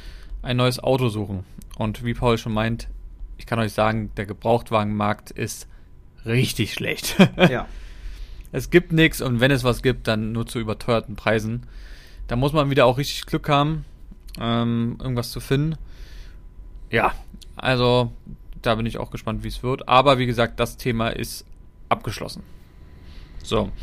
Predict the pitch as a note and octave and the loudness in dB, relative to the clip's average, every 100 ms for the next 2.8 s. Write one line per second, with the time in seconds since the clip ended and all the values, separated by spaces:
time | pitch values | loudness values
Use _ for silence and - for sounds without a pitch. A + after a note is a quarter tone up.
0 | - - - - - - B2+ B2+ B2+ B2 | -10 -10 -12 -12 -12 -2 2 4 2 2
1 | A#2+ A#2+ C#3 - D3+ C#3+ D3+ D3 - - | 0 0 0 0 0 0 0 -4 -10 -10
2 | A2 B2 - A#2 G#2+ G#2 G#2 | -8 -8 -6 -4 0 0 -2